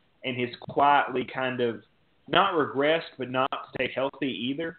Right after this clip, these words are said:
So they need some help at linebacker, and for as good as everybody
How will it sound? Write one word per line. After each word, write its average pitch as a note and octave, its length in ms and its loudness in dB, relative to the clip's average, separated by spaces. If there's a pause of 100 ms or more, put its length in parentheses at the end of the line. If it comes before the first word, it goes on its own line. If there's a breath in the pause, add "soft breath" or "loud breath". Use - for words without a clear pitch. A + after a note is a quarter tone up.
(520)
So C3+ 540 4
they C#3 140 2
need D#3+ 220 -4
some C3+ 100 -6
help C#3+ 240 -2
at - 80 -8
linebacker, B2 680 0 (100)
and B2 380 -4 (440)
for D3+ 140 6
as C3+ 140 4
good E3+ 380 4
as D3 80 2
everybody C3+ 460 2